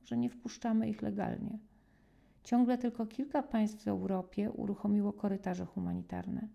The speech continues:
Pomoc na miejscu istnieje, ratuje życie, ale nie daje perspektyw. Zresztą w Libanie trzeba już pomagać nie tylko uchodźcom. Pomocy w upadłym,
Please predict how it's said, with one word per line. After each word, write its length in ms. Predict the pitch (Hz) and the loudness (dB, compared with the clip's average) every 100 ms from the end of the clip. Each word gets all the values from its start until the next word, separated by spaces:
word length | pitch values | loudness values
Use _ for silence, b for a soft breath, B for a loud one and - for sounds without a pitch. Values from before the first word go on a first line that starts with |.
| b b b b b b - | b b b b b b -4
Pomoc 300 | 294 311 311 | -2 0 0
na 60 | |
miejscu 340 | 302 294 - 285 | 2 0 0 -4
istnieje, 640 | 262 - 202 196 185 175 | -4 0 2 4 2 0
ratuje 440 | 175 - 190 190 | -2 -2 0 0
życie, 440 | 196 214 214 - - | 2 -2 -2 -6 -4
ale 200 | 180 202 | 0 2
nie 120 | 233 | 4
daje 180 | 240 240 | 2 0
perspektyw. 640 | 247 - 240 226 226 - - b b b | -4 -6 -6 -4 -10 -10 -20 b b b
Zresztą 440 | _ 285 262 220 220 | _ -4 0 -2 -2
w 80 | 226 | -2
Libanie 400 | 226 240 240 233 | 2 4 4 2
trzeba 300 | - 220 226 | -2 -2 0
już 140 | 220 | -2
pomagać 480 | - 220 220 226 - | 0 0 2 -2 0
nie 80 | 247 | 0
tylko 320 | 247 220 - | 0 0 -2
uchodźcom. 560 | 170 - - - 202 196 _ b b b b b b | -2 -6 -10 -8 -6 -8 _ b b b b b b
Pomocy 360 | - 214 233 240 | 2 4 4 2
w 60 | 220 | 0
upadłym, 380 | 214 196 202 | 0 2 0